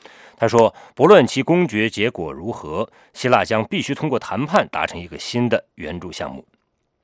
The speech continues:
希腊总理齐普拉斯敦促选民就希腊是否接受条件说不。齐普拉斯星期五说，选择说不可以让希腊有机会在欧洲有尊严的生存，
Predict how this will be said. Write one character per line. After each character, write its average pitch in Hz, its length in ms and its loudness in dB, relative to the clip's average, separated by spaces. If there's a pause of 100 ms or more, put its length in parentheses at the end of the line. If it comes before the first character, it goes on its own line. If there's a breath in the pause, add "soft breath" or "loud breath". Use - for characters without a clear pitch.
(960 loud breath)
希 - 140 -4
腊 131 140 6
总 131 120 2
理 110 140 -2
齐 - 100 -10
普 120 60 -4
拉 110 120 2
斯 117 140 -4
敦 147 220 0
促 139 100 -6
选 90 240 -6
民 82 220 -10
就 110 160 -4
希 - 220 -6
腊 120 120 2
是 - 220 -4
否 85 100 -10
接 113 160 -6
受 107 120 -4
条 90 200 -6
件 151 280 2
说 101 260 -6
不。 - 260 0 (480 soft breath)
齐 - 140 -10
普 95 60 -6
拉 95 120 0
斯 104 140 -6
星 113 140 -2
期 113 80 -4
五 82 120 -8
说， 104 260 -2
选 90 300 -4
择 98 160 -4
说 151 200 0
不 - 180 0 (100)
可 - 160 -6
以 104 60 -2
让 95 240 0
希 - 160 -6
腊 117 220 2
有 82 160 -14
机 190 200 -2
会 131 200 -2
在 90 140 -6
欧 135 200 0
洲 143 180 4
有 85 200 -10
尊 165 200 -2
严 104 140 0
的 85 80 -6
生 151 180 -4
存， - 240 -12